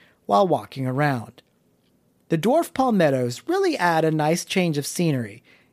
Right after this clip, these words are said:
if you're used to hiking in Central Texas. Each trail definitely offers a bit of education about the reason there are palmettos, and also a bit of history on some of the remaining C C C structures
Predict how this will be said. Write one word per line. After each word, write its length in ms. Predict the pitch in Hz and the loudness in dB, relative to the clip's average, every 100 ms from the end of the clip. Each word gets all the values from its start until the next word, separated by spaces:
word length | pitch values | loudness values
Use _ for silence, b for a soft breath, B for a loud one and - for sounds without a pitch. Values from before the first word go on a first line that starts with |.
| - | -8
if 160 | 311 | -4
you're 80 | 269 | 0
used 260 | 175 156 - | 2 0 -2
to 80 | 127 | -4
hiking 460 | 165 143 - 104 - | -4 -4 -8 -10 -6
in 100 | 156 | -4
Central 360 | 135 113 113 | -4 -8 -10
Texas. 640 | - 147 - - - - - _ _ _ _ _ _ _ _ _ _ - | -6 -8 -8 -20 -20 -20 -20 _ _ _ _ _ _ _ _ _ _ -4
Each 240 | 277 - | -2 -2
trail 480 | - 202 156 156 - | 2 4 4 2 0
definitely 600 | 294 359 392 349 277 247 | 0 0 -2 -2 0 0
offers 500 | 196 165 - 147 143 - | 2 2 2 0 0 -2
a 80 | |
bit 180 | 190 311 | -2 -2
of 140 | 330 247 | 0 0
education 720 | 190 180 - 151 - 113 113 _ | 0 -2 -2 -2 -2 -10 -14 _
about 320 | 180 170 160 | 0 0 0
the 80 | 175 | -2
reason 480 | 175 240 196 147 135 | 0 0 0 0 2
there 220 | 175 - | 0 0
are 160 | 285 349 | -2 -2
palmettos, 680 | - 131 104 101 - - - b b b b b | -2 -2 -4 -10 -18 -20 -20 b b b b b
and 160 | 170 208 | -2 2
also 340 | 240 277 349 | 0 0 -2
a 60 | 302 | 0
bit 180 | 220 185 | 2 2
of 140 | 175 | 2
history 480 | 185 - - 113 110 | 0 -2 -8 -10 -4
on 140 | 160 185 | -2 0
some 220 | 220 214 | 0 0
of 80 | 196 | 0
the 100 | 180 | 2
remaining 600 | 170 180 214 233 240 240 | 2 2 0 0 -2 -4
C 280 | - 214 | -4 -4
C 240 | 220 190 180 | -2 0 -2
C 260 | - 226 | -2 -4
structures 760 | 247 - 131 110 - 123 139 | -4 -4 -6 -6 -8 -8 -8